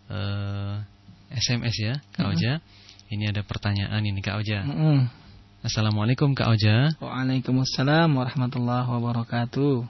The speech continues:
Speaker 1: Lima berhala yang pertama kali disembah tadi namanya apa saja? Syukron Kak Oja.
Speaker 2: Afwan. Nah,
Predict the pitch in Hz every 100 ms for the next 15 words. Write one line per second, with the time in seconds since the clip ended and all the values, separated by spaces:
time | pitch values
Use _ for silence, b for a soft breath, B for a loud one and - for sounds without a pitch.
0 | 117 120 131 117 113 110 117 151 151 139
1 | - 139 135 139 135 120 - 143 131 123
2 | 120 131 156 131 120 123 113 113 101 110
3 | 104 104 95 120 113 107 101 - 101 101
4 | 92 90 123 - 127 123 117 131 269 139
5 | 123 113